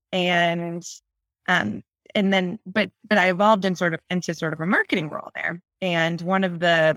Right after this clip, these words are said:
one of my primary jobs was to use MailChimp to try to figure out how to send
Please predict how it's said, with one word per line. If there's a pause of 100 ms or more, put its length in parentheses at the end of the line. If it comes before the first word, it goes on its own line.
(180)
one
of (220)
my
primary
jobs
was
to (320)
use
MailChimp (100)
to
try
to (100)
figure
out (400)
how
to
send